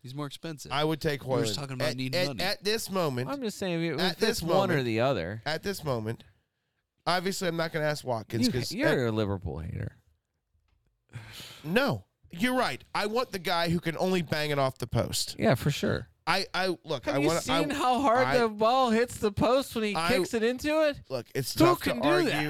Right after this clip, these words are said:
Speaker 3: that?
Speaker 2: Darwin, shockingly, does have decent stats, so I don't wanna be blind to that.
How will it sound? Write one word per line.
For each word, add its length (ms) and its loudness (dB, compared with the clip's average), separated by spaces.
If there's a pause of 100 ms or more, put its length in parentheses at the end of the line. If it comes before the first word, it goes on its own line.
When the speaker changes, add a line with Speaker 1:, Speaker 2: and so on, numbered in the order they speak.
Speaker 3:
that? 60 -8 (760)
Speaker 2:
Darwin, 460 0 (160)
shockingly, 880 -2 (120)
does 260 -2
have 280 -2
decent 360 -4
stats, 580 -6
so 260 0
I 100 -2
don't 240 0
wanna 200 2
be 160 2
blind 560 -2
to 120 0
that. 360 -8